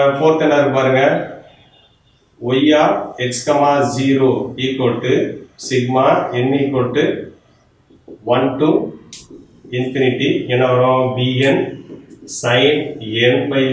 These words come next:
by L X, இங்க cos ஜீரோ வந்துரும். Cos ஜீரோ வேல்யூ எவ்வளவு? ஒன்னு. இப்போ y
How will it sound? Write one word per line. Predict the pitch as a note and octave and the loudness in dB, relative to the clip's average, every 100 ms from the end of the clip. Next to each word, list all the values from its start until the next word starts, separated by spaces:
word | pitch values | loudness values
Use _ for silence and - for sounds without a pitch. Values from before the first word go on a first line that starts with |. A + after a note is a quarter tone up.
| B2+ | 0
by | C3 F3 - - - A#2+ | 0 -2 -4 -8 -8 -6
L | B2+ B2+ | -2 -2
X, | - - D#3+ | -2 -2 -4
இங்க | C3+ C#3 D3 D3 | 0 -2 -2 -4
cos | D3 - C3+ C3+ - A2+ A#2+ | 0 0 0 -2 -6 -8 -4
ஜீரோ | A#2+ B2+ B2+ | -2 0 0
வந்துரும். | G2 G2 - - - - - C3+ | -2 -6 -12 -18 -20 -20 -10 -2
Cos | D#3 D3+ | 0 2
ஜீரோ | D3 C#3 | 2 2
வேல்யூ | B2+ B2 | 2 2
எவ்வளவு? | A#2+ A#2+ A#2+ D3+ D#3 - - A2+ | 4 4 2 2 0 -4 -6 -4
ஒன்னு. | A#2 G#2 - | -2 -4 -6
இப்போ | - | -4
y | A#2+ | 0